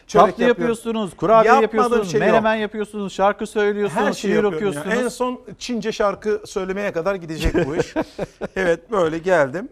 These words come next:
Speaker 1: Şu anda yazıyorum. Ahbap Ankara. Ee, sen de tweetten görebilirsin ve onu ekrana verebilirsin. Ankara Ahbap yazıyorum.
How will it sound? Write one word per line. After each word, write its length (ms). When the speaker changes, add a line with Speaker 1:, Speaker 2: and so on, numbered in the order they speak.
Speaker 1:
Şu 180
anda 220
yazıyorum. 520
Ahbap 440
Ankara. 560
Ee, 140
sen 280
de 40
tweetten 500
görebilirsin 560
ve 80
onu 240
ekrana 460
verebilirsin. 600
Ankara 420
Ahbap 400
yazıyorum. 480